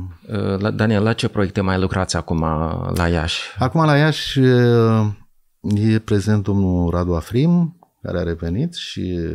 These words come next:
Speaker 2: va, va face un spectacol, uh, bazat pe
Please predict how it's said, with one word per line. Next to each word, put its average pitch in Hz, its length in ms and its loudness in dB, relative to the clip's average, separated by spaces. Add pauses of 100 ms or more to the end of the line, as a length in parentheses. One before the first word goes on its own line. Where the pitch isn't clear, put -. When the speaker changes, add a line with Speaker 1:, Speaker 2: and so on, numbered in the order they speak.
(180)
Speaker 2:
va, 80 720 -4 (960)
va 92 160 -8
face 95 300 -6
un 90 120 -2
spectacol, 87 880 -6
uh, 82 540 -4
bazat 87 400 -4
pe 80 520 -6